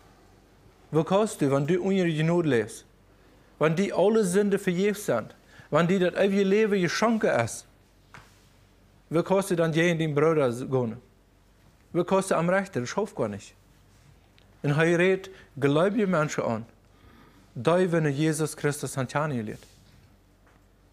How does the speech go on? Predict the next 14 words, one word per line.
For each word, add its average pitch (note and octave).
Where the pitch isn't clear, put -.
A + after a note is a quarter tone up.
Und C#3
ich D#3
wünsche, F#3
dass E3+
in D#3+
unserem F3+
Leben E3
von D#3+
hier D#3+
wieder D#3
immer G#3+
waren G3+
täten F3+
wir, A#2+